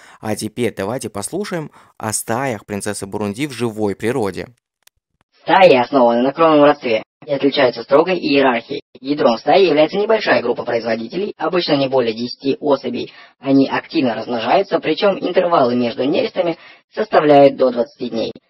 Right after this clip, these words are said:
Speaker 2: Забота об икре, личинках и начавших плавать мальках возлагается не только на производителей, но и на особую группу особей-помощников. Ими являются мальки четвёртой и пятой возрастной группы,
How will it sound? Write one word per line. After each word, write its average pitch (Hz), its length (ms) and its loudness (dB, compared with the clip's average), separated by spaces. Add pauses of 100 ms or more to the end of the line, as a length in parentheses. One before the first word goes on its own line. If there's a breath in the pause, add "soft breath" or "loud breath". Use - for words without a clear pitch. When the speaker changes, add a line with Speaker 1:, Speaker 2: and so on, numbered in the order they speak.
(160)
Speaker 2:
Забота 127 540 0
об 120 180 -4
икре, 214 340 2 (120)
личинках 135 500 0
и 139 40 -2
начавших - 420 -2
плавать 123 280 -4
мальках 175 380 -2 (120)
возлагается 170 680 4
не 170 140 0
только 185 320 0
на 139 100 2
производителей, 120 640 -2
но 151 160 2
и 175 80 4
на 165 140 2
особую 160 340 0
группу 156 340 -2
особей-помощников. 180 920 0 (480 loud breath)
Ими 262 320 4
являются 220 420 2
мальки 170 380 -4
четвёртой 135 460 0
и 160 120 0
пятой 143 320 0
возрастной 143 380 0
группы, - 340 -2